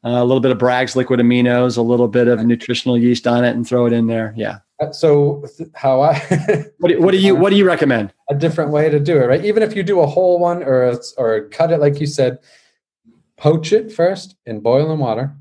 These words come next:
Speaker 1: Oh, yeah. Okay.
Speaker 2: And then pull it out, let it sit, dry a little bit. Because what I find, if you just throw it in and you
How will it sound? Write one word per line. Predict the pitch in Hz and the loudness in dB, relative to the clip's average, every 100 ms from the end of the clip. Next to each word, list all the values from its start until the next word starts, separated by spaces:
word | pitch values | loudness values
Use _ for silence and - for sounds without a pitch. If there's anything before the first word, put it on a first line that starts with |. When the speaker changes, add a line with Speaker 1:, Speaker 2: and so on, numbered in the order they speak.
| _ 180 | _ 0
Speaker 1:
Oh, | 208 208 214 208 185 160 123 | 2 4 4 4 4 2 2
yeah. | 123 147 175 160 | 2 2 2 2
Okay. | - 135 - _ _ - | 2 -2 -2 _ _ -4
Speaker 2:
And | 135 156 | 0 2
then | 165 | 0
pull | 156 160 | 0 2
it | 156 | 4
out, | 147 147 | 2 2
let | 139 | 0
it | 143 | 0
sit, | - 139 139 143 | -2 -4 -4 -4
dry | 123 117 127 | -4 -2 0
a | 123 | -2
little | 127 120 | -4 -4
bit. | 143 143 - _ | -6 -8 -20 _
Because | 147 156 151 | -4 -2 0
what | 185 196 - _ | 0 0 -4 _
I | 139 | -4
find, | 143 - 175 160 | -4 -2 -2 0
if | 156 143 151 | 0 0 -2
you | |
just | 151 220 190 - | -2 0 -2 0
throw | 175 160 | 2 4
it | 156 | 4
in | 151 | 2
and | 143 143 | 4 4
you | 135 135 | 2 -2